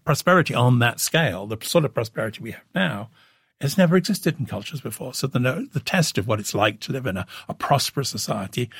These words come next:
is a pref-, is one that's only been in place for thirty or forty years. Uh, and now televisions, washing machines, and so on, cars and so on, all of these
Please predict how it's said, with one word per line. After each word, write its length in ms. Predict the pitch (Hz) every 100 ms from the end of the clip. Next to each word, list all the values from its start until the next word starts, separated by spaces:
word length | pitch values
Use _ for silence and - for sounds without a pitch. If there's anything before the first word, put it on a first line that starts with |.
| - -
is 160 | 131
a 80 | 139
pref-, 200 | 127 120
is 300 | 185 - 110
one 160 | 131 120
that's 160 | 104
only 200 | 127 110
been 240 | 87 120 120
in 180 | 98 110
place 280 | 185 160
for 100 | -
thirty 280 | 107 90 -
or 40 | 95
forty 320 | - 151 127
years. 380 | 95 104 - - _ _ _ _ _ -
Uh, 300 | 117 107 -
and 200 | - 110
now 460 | 101 110 107 87 87 _ _ _ _ _ _ -
televisions, 500 | 117 110 98 104 104
washing 300 | 98 - 95
machines, 500 | - 110 90 87 - _ _ _ _ _ -
and 220 | - 90
so 260 | - - 180
on, 360 | 87 92 123
cars 640 | - - 90 87 90 101 -
and 120 | 92
so 180 | - 107
on, 120 | 92
all 280 | 110 185 147
of 100 | 104
these 280 | 135 101